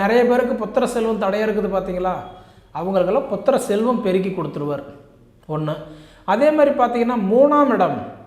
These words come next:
அதாவது சகோதர ஸ்தானம், தைரிய ஸ்தானத்துக்கும் பத்தாம் இடம் தொழில் ஸ்தானத்துக்கும்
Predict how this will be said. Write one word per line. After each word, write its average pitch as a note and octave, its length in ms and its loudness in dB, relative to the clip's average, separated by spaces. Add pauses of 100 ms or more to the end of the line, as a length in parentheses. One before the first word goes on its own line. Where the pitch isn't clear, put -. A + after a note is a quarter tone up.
(240)
அதாவது G#3 300 2 (240)
சகோதர B3+ 440 4 (120)
ஸ்தானம், A3 360 -2 (160)
தைரிய C4 420 2
ஸ்தானத்துக்கும் G3+ 720 -2 (840)
பத்தாம் C#4+ 480 2
இடம் F#3+ 200 -2 (300)
தொழில் C#4 340 4 (100)
ஸ்தானத்துக்கும் G#3+ 760 -2